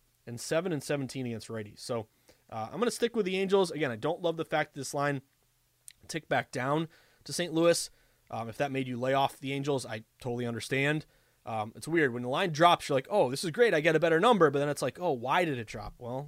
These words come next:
'cause respect the money came against me. So you always kinda gotta wrestle with that in your head. Uh, but anyway, uh, one quick thing about Ohtani, too. If you're looking at some futures, uh, I think we had mentioned this on the pod at one point, but Ohtani just crossed from a,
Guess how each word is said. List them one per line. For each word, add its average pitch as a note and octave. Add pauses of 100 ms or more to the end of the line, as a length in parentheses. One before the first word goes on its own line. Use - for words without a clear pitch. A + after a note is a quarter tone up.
'cause A#2
respect A#2
the B2
money A#2+
came A#2
against A#2
me. A2
So A2+ (340)
you B2
always B2+
kinda B2+
gotta A2+
wrestle A#2
with A2
that G#2+ (280)
in A2
your A2
head. G#2+ (340)
Uh, A2
but G#3
anyway, A3 (320)
uh, C#3
one F3
quick G3+
thing F3+
about E3
Ohtani, D#3
too. D#3
If C3
you're C#3
looking D3
at C3+
some A2+
futures, C#3+ (400)
uh, A#2 (220)
I -
think B3
we A#3+
had C3
mentioned B2+
this A#2+
on A#2+
the A2
pod B2+
at A#2
one A#2
point, G#2+
but A#2
Ohtani D3+ (460)
just A3
crossed F3+
from D3+
a, B2+